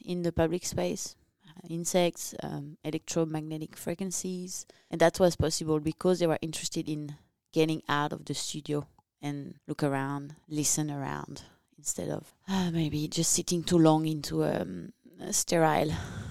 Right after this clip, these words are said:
controlled environment. Uh, yeah, so that was my P H D about that. So, uh, which gave me the opportunity to meet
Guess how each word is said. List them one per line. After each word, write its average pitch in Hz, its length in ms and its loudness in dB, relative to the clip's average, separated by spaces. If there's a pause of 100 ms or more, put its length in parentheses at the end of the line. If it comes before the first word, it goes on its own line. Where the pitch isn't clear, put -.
(140)
controlled 151 800 2 (100)
environment. - 840 -4 (580)
Uh, - 100 -2
yeah, - 140 -4
so - 140 -4
that - 160 4
was 180 160 6
my 165 320 4 (120)
P - 140 -20
H - 160 -8
D 165 80 4
about 147 280 4
that. 143 180 0
So, 190 140 8
uh, 180 80 12 (160)
which 202 420 2
gave 202 240 4
me 220 100 0
the 202 140 2
opportunity 185 480 -2
to 170 200 -2
meet 160 460 -2